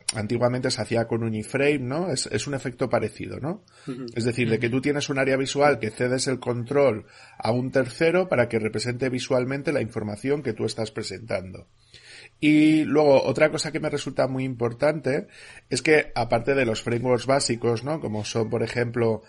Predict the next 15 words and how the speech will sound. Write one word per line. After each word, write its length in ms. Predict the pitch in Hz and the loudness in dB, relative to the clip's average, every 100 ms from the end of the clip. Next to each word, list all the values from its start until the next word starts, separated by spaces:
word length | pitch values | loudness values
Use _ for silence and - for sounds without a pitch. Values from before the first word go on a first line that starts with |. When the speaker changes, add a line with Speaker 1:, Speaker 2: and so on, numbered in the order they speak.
| - - - | -20 -20 -4
Speaker 1:
Angular, 640 | 120 131 117 110 107 104 104 | 2 2 2 2 2 2 2
o 160 | 104 | 2
es 180 | 107 101 | 0 0
Vue, 220 | 117 127 | 0 2
o 480 | 127 110 101 101 107 | 4 2 0 -2 0
es, 340 | 110 107 - - | 0 -2 -4 -4
o 120 | 107 | -2
es 100 | 104 | -2
React, 360 | 107 120 147 143 | 0 2 2 0
¿no? 180 | 165 | -4
Como 200 | 170 113 | -4 -8
comentaba 460 | 104 101 101 110 110 | -6 -10 -4 -2 0
antes 280 | 110 113 120 | -2 -4 -4
Mans, 380 | 139 160 - _ - - - - - - | -4 -4 -10 _ -20 -20 -20 -18 -12 0
eh, 800 | 120 120 117 113 113 113 104 - | 6 6 6 6 6 4 2 -2